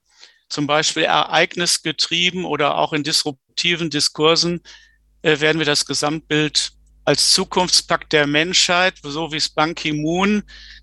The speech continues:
der damalige U-N-Generalsekretär, definiert hat, aus den Augen verlieren.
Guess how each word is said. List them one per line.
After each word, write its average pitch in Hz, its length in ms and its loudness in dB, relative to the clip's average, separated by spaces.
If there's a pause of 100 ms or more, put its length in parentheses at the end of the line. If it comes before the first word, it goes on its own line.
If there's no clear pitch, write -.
der 147 80 4
damalige 156 720 2
U-N-Generalsekretär, 160 1300 2
definiert 160 500 -2
hat, 156 280 -8
aus - 160 -4
den 156 180 -6
Augen 135 320 -8
verlieren. - 600 -14